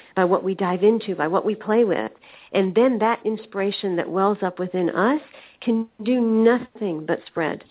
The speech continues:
to those around us and make us younger in the process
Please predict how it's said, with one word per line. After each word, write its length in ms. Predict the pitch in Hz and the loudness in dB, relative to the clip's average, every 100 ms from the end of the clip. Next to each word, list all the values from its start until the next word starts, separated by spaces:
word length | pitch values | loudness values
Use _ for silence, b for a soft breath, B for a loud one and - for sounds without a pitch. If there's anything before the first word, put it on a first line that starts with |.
| - | -4
to 80 | 180 | 0
those 220 | 165 160 | 0 -2
around 300 | 151 - 143 | -4 -4 -4
us 160 | - - - _ _ - - _ _ _ _ _ _ _ - _ _ _ - | -8 -12 -20 _ _ -20 -20 _ _ _ _ _ _ _ -20 _ _ _ -4
and 140 | 180 | -2
make 180 | 185 185 | 0 -2
us 60 | 190 | -8
younger 260 | 185 196 202 | -6 -4 -4
in 80 | 208 | -8
the 60 | |
process 460 | 190 226 262 - | -10 -12 -12 -18